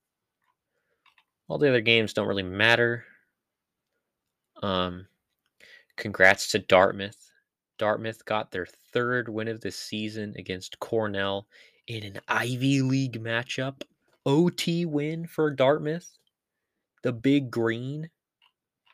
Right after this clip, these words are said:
Yeah, I can't really hype anything up. Nothing too exciting, but I'm gonna try and find something exciting.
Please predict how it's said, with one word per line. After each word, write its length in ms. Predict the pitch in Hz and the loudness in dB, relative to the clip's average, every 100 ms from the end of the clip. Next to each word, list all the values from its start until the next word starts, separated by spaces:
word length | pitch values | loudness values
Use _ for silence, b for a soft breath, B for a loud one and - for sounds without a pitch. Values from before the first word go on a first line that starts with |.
| _ _ _ _ _ _ _ _ _ _ - | _ _ _ _ _ _ _ _ _ _ -10
Yeah, 160 | - | -8
I 60 | 62 | -8
can't 200 | - 50 | -10 -12
really 160 | - | -10
hype 240 | 117 - - | -8 -8 -8
anything 320 | - - - | -16 -16 -14
up. 160 | - - _ _ _ _ _ _ _ _ _ _ _ _ _ _ _ _ _ _ _ _ _ _ _ _ _ _ _ _ _ _ - | -14 -14 _ _ _ _ _ _ _ _ _ _ _ _ _ _ _ _ _ _ _ _ _ _ _ _ _ _ _ _ _ _ -8
Nothing 560 | 143 143 123 104 101 98 _ _ _ _ _ _ _ _ _ _ _ _ _ _ _ _ _ _ _ _ b b b b b b b _ - | -4 -4 -4 -4 -6 -12 _ _ _ _ _ _ _ _ _ _ _ _ _ _ _ _ _ _ _ _ b b b b b b b _ -8
too 160 | - 202 | -2 0
exciting, 520 | - - 120 110 151 | 0 0 0 0 0
but 80 | 220 | -2
I'm 80 | |
gonna 140 | 285 302 | -2 -4
try 240 | - 220 | -4 -4
and 140 | 262 214 | -4 -4
find 320 | 190 269 277 | -4 -4 -4
something 320 | - 95 90 | -8 -10 -12
exciting. 580 | 113 - - 95 90 | -12 -8 -4 -4 -4